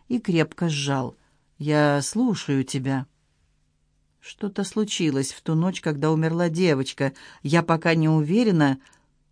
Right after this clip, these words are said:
Если бы это произошло ещё раз, я растерялась бы точно так же.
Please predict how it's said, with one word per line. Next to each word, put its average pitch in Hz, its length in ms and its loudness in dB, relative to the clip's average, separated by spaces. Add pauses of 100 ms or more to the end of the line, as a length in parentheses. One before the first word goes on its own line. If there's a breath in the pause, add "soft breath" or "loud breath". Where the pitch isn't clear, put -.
(200)
Если 180 360 -2
бы 165 120 2
это 175 220 0
произошло 165 560 -2
ещё 165 340 0
раз, 185 280 -2
я 156 160 -2
растерялась 175 680 0
бы 165 140 -2
точно 180 480 -2
так 180 340 0
же. 170 300 0